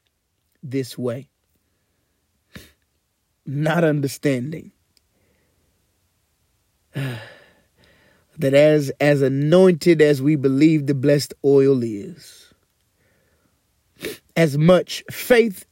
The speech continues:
as we have in touching it and naming it and claiming it and calling and hauling,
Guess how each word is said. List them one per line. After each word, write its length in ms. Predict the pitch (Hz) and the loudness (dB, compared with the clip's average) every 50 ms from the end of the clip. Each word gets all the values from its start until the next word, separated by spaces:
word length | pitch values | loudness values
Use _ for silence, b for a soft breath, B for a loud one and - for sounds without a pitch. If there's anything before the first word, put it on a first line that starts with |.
| _ _ _ _ - | _ _ _ _ -2
as 240 | 165 175 185 160 156 | 2 2 2 2 2
we 200 | 165 196 190 170 | 0 2 2 2
have 640 | 139 156 180 156 139 127 120 120 120 117 117 _ _ - | 2 0 0 0 0 -2 -2 -4 -8 -12 -14 _ _ -8
in 220 | - 165 151 143 156 | -6 -6 -4 -4 -6
touching 440 | - - - 170 - - 151 131 120 | -4 2 2 2 2 0 -8 -8 -8
it 200 | 127 117 113 - | -8 -10 -10 -8
and 200 | 127 127 135 147 | -8 -6 -4 -2
naming 380 | 175 185 175 170 160 147 143 | 0 0 2 0 0 0 -2
it 140 | 135 123 120 | -4 -4 -6
and 180 | 196 220 135 - | -6 -10 -10 -4
claiming 460 | - 185 202 190 175 156 143 139 131 | 0 2 2 2 2 -2 -4 -4 -4
it 120 | 123 120 | -4 -6
and 200 | - 123 135 - | -8 -12 -12 -10
calling 580 | - - 226 233 208 196 180 165 156 147 139 131 | -2 0 2 2 2 2 0 0 -2 -4 -4 -6
and 80 | 127 | -6
hauling, 640 | 131 156 202 208 185 170 147 139 120 113 - - - | -4 -2 -2 0 0 -2 -6 -8 -10 -12 -16 -18 -20